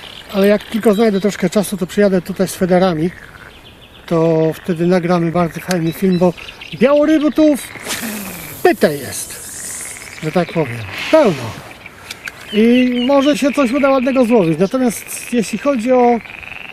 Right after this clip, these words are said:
ten, o drapieżnika, to, to jest tu chyba problem. I chyba nie ma sensu tutaj, e, próbować wypływać. Zobaczymy. Ważne, że to, co sobie zaplanowałem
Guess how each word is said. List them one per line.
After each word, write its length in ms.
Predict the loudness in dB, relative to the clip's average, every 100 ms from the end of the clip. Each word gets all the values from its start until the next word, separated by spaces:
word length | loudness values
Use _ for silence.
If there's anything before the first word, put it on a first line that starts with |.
| -8 -2 2 2 2 0
ten, 220 | -2 -4 -4
o 80 | -2
drapieżnika, 600 | -2 -2 -2 -2 -2 -4
to, 120 | -4 -8 -10 -18 -20 -6
to 80 | -2
jest 240 | -2 -4 -10 -6
tu 100 | -4
chyba 480 | -2 2 2 2 -2
problem. 500 | 2 2 2 0 -2 -6 -14 -16 -14 -16 -10
I 80 | -6
chyba 260 | -2 0
nie 120 | 2 2
ma 140 | 2
sensu 420 | 0 0 0 -2 -6
tutaj, 460 | -6 -2 2 2 2
e, 120 | 2 0 -4 -4
próbować 440 | -2 2 2 0 -4
wypływać. 640 | -4 -4 0 0 0 -4 -8 -18 -18 -20 -20 -20 -20 -20 -14 -8
Zobaczymy. 800 | -2 -2 0 4 6 6 4 0 -8 -14 -16 -16 -18 -18 -18 -16 -16 -16 -16 -4
Ważne, 380 | 0 2 2 2
że 500 | 4 4 4 4 2 -4 -10 -6
to, 140 | -2 -2
co 180 | 0 -2
sobie 220 | -2 0
zaplanowałem 800 | 0 2 4 4 4 4 2